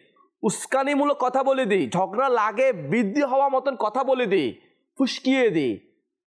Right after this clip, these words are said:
একে, এভাবে লেগে যাচ্ছে। আমার অফিসের মধ্যে সমস্যা সৃষ্টি হয়েছে, আমি চাইলে সমাধান করতে পারি। ইসলামী, ইসলামী ভাই, দিনের কাজ করতে গিয়ে সমস্যা হতে পারে, মানুষ ভুলের মধ্যে আছে, ভুল হবেই মানুষের মধ্যে।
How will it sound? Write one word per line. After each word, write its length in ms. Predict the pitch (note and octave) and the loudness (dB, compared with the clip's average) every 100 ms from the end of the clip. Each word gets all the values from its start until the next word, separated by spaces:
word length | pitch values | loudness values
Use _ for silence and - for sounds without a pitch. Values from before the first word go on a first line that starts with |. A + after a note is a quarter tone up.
| _ | _
একে, 280 | - E3 F#3+ D3 E2 - _ _ _ | -6 -2 0 -2 -4 -14 _ _ _
এভাবে 320 | - F3 A3 A#3 | -4 -2 0 0
লেগে 220 | A#3+ B3+ | 0 0
যাচ্ছে। 420 | B3+ - G3+ B2 - _ - | -2 -2 -2 -2 -4 _ -8
আমার 260 | D#3+ A3+ A#3+ | -2 0 0
অফিসের 380 | A3+ B3+ C#4+ | 0 0 0
মধ্যে 420 | C4+ A#3 F3+ B2+ F2 - _ _ - | 0 -2 -2 -4 -6 -14 _ _ -6
সমস্যা 360 | F#3+ A#3 C4+ | -2 -2 -2
সৃষ্টি 300 | C4+ B3+ - | -4 -6 0
হয়েছে, 480 | C4 C4+ C4+ D#4 E4 D#4+ - - | 2 4 2 2 0 -4 -18 -10
আমি 240 | B2+ F3 A3 | -4 0 0
চাইলে 220 | A#3 A#3 | 0 0
সমাধান 220 | A#3 A#3+ | 0 0
করতে 300 | A#3+ G#3+ A#3+ | 0 -2 -2
পারি। 320 | A3 D#3 A2+ - - - - | -2 -4 -6 -10 -20 -20 -8
ইসলামী, 600 | G3+ - - C4 C4 C4+ | -6 -4 -4 -2 -2 -2
ইসলামী 440 | C4 - C4 C#4 | -4 -2 -2 0
ভাই, 320 | A#3+ A3 G3+ D3+ G2+ D#2+ _ _ - | 0 2 0 -2 -6 -10 _ _ -16
দিনের 400 | A#2+ F#3+ A3+ C4 | -2 0 2 0
কাজ 300 | C4 B3 - | -2 -4 0
করতে 300 | A#3+ A#3 B3+ | 0 2 0
গিয়ে 200 | A3+ A#3 | 2 2
সমস্যা 380 | A#3 A#3 C4 B3+ | 0 -2 -2 -2
হতে 240 | A3 D4 | 0 0
পারে, 140 | C#4+ C4+ | 0 0
মানুষ 340 | B3 F4 B3 | 0 -2 -2
ভুলের 360 | A3 D#4+ F4 D#4+ | 0 0 2 0
মধ্যে 240 | D#4 A#3 | 0 0
আছে, 300 | F#3 F3 G3+ | -2 0 -4
ভুল 240 | G3+ E4+ | 0 0
হবেই 360 | C#4 A3+ D4+ F4+ | 2 0 -2 -2
মানুষের 380 | D4 A3 F#3+ F#3+ | 0 -2 0 -2
মধ্যে। 360 | C#3+ A2 A#2 | -2 -2 -4